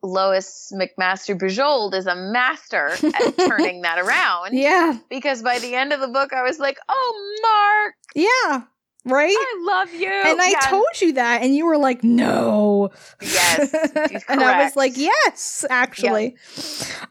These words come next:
Speaker 2: Um,
Speaker 1: It is, yeah.
Speaker 2: Because, so, so this is interesting, because with the first time I read it,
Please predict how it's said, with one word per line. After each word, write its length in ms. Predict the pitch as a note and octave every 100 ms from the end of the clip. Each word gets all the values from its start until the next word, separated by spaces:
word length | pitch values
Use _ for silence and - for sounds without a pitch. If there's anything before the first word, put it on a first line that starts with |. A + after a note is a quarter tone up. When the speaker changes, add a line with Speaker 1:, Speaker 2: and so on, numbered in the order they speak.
| -
Speaker 2:
Um, 300 | D4 D4 D4+
Speaker 1:
It 120 | G#3+
is, 360 | A3+ G#3+ - - _
yeah. 420 | G#3+ G3+ F3 D#3 E3+ - - - _
Speaker 2:
Because, 540 | E4+ E4+ F#4+ F4+ E4+ - -
so, 460 | - F4 E4 E4 -
so 180 | -
this 240 | D#4+ G4 -
is 100 | E4+
interesting, 680 | B3+ A3+ G3+ F#3+ C3 A2+ G#3 _ _ -
because 960 | C4+ - C4 B3 A#3+ A#3+ B3 A#3+ - - _ - - - _ _ _ _ _ _ _ - A#3 A#3+ A#3
with 160 | C#4+
the 100 | C4+
first 360 | C#4+ E4 F4+ -
time 240 | F4 D4+
I 120 | C#4+ C4+
read 240 | A3+ G#3
it, 220 | G#3+ F#3+